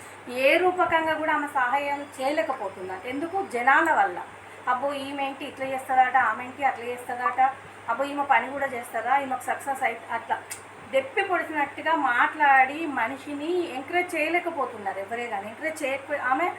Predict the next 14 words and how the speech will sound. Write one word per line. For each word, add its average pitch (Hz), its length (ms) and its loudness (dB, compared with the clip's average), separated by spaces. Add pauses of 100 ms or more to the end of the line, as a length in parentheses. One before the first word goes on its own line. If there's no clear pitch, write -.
(340)
డిసప్పాయింట్ 349 380 6
అవుతుంది. 233 300 0
అని 262 140 2 (100)
చే-, 269 100 4
అంటే 302 280 -2 (340)
నేను 294 120 -2
చేయలేను 294 440 2
కావచ్చు, 269 460 2
వీళ్ళ 262 200 -4
మాటలు, 262 420 2
ఆ 214 100 -4
జనాల 285 380 2
మాటలు 269 480 2
విని 233 480 -8